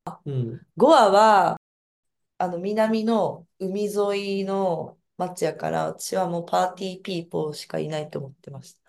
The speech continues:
Speaker 3: そう、ゴアもね、レイブするところなんですよね、そう、基本的に。
Speaker 1: えー、そうなんや。正解やん、じゃあ。
Speaker 3: ゴア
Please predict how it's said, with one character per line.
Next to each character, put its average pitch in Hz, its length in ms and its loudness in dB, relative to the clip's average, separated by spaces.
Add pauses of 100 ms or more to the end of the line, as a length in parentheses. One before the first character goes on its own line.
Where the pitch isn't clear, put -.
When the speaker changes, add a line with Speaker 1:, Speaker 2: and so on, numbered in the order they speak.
(100)
Speaker 3:
そ - 140 -8
う、 143 40 -8
ゴ 208 160 4
ア 190 80 4
も 120 100 0
ね、 120 60 -2
レ 139 140 6
イ 170 80 4
ブ 170 80 -2
す 185 120 -4
る 170 100 -2
と 170 80 -2
こ 175 120 0
ろ 143 60 0
な 113 80 -2
ん 110 40 -12
で - 40 -16
す - 40 -16
よ 117 80 -12
ね、 113 80 -10
そ - 140 -16
う、 - 20 -20
基 - 80 -12
本 117 120 -6
的 117 120 -12
に。 117 100 -2
Speaker 1:
え 143 320 6
ー、 - 20 6
そ 160 200 6
う 147 40 6
な 143 120 0
ん 87 60 0
や。 87 200 2 (300)
正 - 220 -6
解 104 200 0
や - 80 -8
ん、 - 140 -20
じ 143 120 -8
ゃ - 20 -6
あ。 - 20 6
Speaker 3:
ゴ 311 60 8
ア 311 200 0